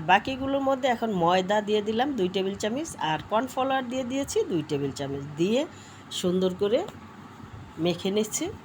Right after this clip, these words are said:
এইভাবে মেরে-, মেখে যদি মাংসগুলো ভাজা হয় খেতে কিন্তু অনেক মুচমুচে হয়। আমি গতকালকে এইভাবে ভেজেছিলাম, তাই আজকে রেসিপিটা আপনাদের সাথে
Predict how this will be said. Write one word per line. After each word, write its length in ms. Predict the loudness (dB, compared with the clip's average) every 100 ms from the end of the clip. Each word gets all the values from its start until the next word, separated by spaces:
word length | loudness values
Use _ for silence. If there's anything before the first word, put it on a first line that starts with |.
| -18 -18 -10 0
এইভাবে 380 | 2 4 2 4 6 6 4 2
মেরে-, 280 | 2 2 2 4
মেখে 320 | 2 2 0 2 2
যদি 180 | 2 2 0
মাংসগুলো 480 | -2 -4 -4 -4 0
ভাজা 240 | 0 2 2 2
হয় 180 | -2 -6 -16 -18 -18 -18
খেতে 300 | 0 0 0 -4
কিন্তু 260 | -2 -4 -4 2 2
অনেক 200 | 2 0 -2
মুচমুচে 460 | -6 -4 -6 -4 -4
হয়। 160 | -4 -4 -4
আমি 120 | -2 0
গতকালকে 520 | 0 0 -2 -2 0 -2
এইভাবে 260 | 0 0 0 0
ভেজেছিলাম, 580 | -2 -2 -8 -6 -6 -8 -10 -6
তাই 160 | -2 -2
আজকে 200 | -2 -4 -4
রেসিপিটা 420 | -4 -4 -6 -4 -4 -4
আপনাদের 360 | -4 -6 -6 -8
সাথে 220 | -10 -10